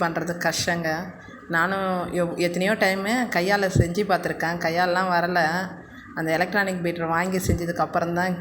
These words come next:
க்ரீம் வந்துச்சு நல்லா. அது மேலே கொஞ்சம் அழகுக்காக செர்ரி பழத்தை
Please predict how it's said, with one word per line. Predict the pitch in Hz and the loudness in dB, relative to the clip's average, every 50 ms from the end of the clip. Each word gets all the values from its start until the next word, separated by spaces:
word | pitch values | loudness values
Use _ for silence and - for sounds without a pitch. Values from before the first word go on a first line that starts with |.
| - | -2
க்ரீம் | - 175 175 170 165 156 | -2 -2 -2 -2 -2 -4
வந்துச்சு | 156 160 170 170 170 - 165 151 151 | -4 -4 -4 -4 -4 -6 -6 -4 -4
நல்லா. | 147 151 151 151 156 160 160 - - - - - - - - - - - - - - - - - - - - - - - - - - - - - - - - - - - - - - - - - - - - - - - - - - - - - - - _ - - - - - - _ - - - - - - - - - - - - - - - - - - - - - 170 | -4 -4 -2 -4 -4 -4 -6 -10 -12 -16 -18 -18 -20 -20 -20 -20 -20 -20 -20 -20 -20 -20 -20 -20 -20 -20 -20 -18 -18 -18 -18 -18 -20 -20 -20 -20 -20 -20 -20 -20 -20 -20 -20 -20 -20 -20 -20 -18 -18 -18 -16 -18 -18 -18 -20 -20 -20 -20 -20 -20 -20 -20 _ -20 -20 -20 -20 -20 -20 _ -20 -20 -20 -20 -20 -20 -20 -20 -20 -20 -20 -20 -20 -20 -20 -20 -20 -20 -18 -8 -4 -4
அது | 170 175 170 175 | -2 -2 0 2
மேலே | 175 175 180 190 208 208 - | 2 2 4 4 2 2 2
கொஞ்சம் | 202 180 180 185 160 | -2 0 2 2 2
அழகுக்காக | 175 190 196 185 175 180 170 170 175 196 233 269 262 262 - | 2 2 0 0 0 -2 -2 0 0 -2 -2 -2 -4 -4 -2
செர்ரி | - 175 170 175 190 190 180 | -2 0 0 0 -2 -2 0
பழத்தை | 180 170 165 160 165 165 | 0 0 -2 -2 -2 -4